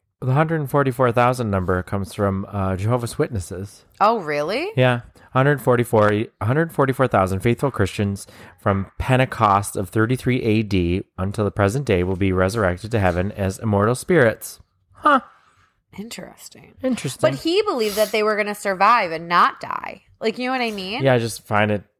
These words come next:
Speaker 2: Yeah.
Speaker 1: interesting that that's, that
Speaker 2: Like, that
Speaker 1: number is
Speaker 2: number.
Speaker 1: present there, too.
Speaker 2: Right.
Speaker 1: Huh.
Speaker 2: So Lori is obsessed and in love with Chad, but at this point, Chad is still married to Tammy,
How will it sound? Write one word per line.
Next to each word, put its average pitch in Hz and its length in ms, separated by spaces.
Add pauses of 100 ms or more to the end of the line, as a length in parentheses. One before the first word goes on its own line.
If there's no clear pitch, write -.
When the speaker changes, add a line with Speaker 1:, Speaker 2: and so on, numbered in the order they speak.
Speaker 2:
Yeah. 233 260
Speaker 1:
interesting 120 380
that 95 160
that's, 92 360 (100)
that 101 180
Speaker 2:
Like, 98 100
that 202 80
Speaker 1:
number 190 220
is 196 40 (100)
Speaker 2:
number. 170 120
Speaker 1:
present 202 300
there, 190 180
too. 117 240
Speaker 2:
Right. 165 460
Speaker 1:
Huh. 214 200 (1300)
Speaker 2:
So 226 640
Lori 269 440
is 247 200
obsessed 190 540
and 214 100
in 233 140
love 156 180
with 175 160
Chad, 117 460 (220)
but 226 140
at 233 220
this 320 240
point, 359 280
Chad 226 340
is 247 100
still 226 380
married 175 640 (280)
to 180 160
Tammy, 185 680